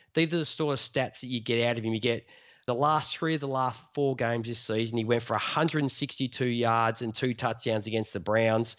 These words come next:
a hundred thirty-six yards against the Patriots, who had the best defense last year in the league across the board, and a hundred and forty-six yards in the T D once again against the Browns, which is happy 'cause they play them twice every year, so you're pretty happy about that. I,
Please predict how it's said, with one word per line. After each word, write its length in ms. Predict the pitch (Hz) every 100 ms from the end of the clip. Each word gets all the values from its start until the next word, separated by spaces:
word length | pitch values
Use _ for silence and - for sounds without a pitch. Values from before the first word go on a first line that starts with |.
| - - - -
a 40 |
hundred 400 | 147 170 156 135
thirty-six 680 | - 156 147 135 - 135 -
yards 260 | 123 120 113
against 300 | 117 110 -
the 60 |
Patriots, 840 | - 123 131 - 110 156 - - - _ _
who 80 | 127
had 140 | 107
the 60 | 107
best 300 | 123 110 -
defense 640 | 123 113 120 110 - - _ 113
last 320 | 113 110 117
year 100 | 107
in 60 |
the 100 | 101
league 280 | 107 117 123
across 280 | - 113 -
the 80 | 98
board, 500 | 113 113 120 117 - - - - - -
and 120 | 120 117
a 40 |
hundred 280 | 135 139 131
and 100 | 123
forty-six 600 | 139 127 117 - 123 -
yards 240 | 120 113
in 60 | 110
the 40 |
T 240 | 101 123 113
D 120 | 117
once 280 | 107 113 -
again 240 | 101 110
against 280 | 107 98 -
the 60 | 85
Browns, 480 | 107 123 165 - - _ _
which 160 | 120 110
is 100 | 101
happy 260 | 120 131 156
'cause 160 | 107
they 100 | 104
play 240 | 98 104 101
them 180 | 101
twice 380 | 95 101 101 -
every 200 | 95 95
year, 140 | 117 135
so 140 | 101
you're 80 | -
pretty 220 | 117 98
happy 260 | 92 95 95
about 280 | 107 92
that. 320 | 113 127 - - - - - -
I, 60 | -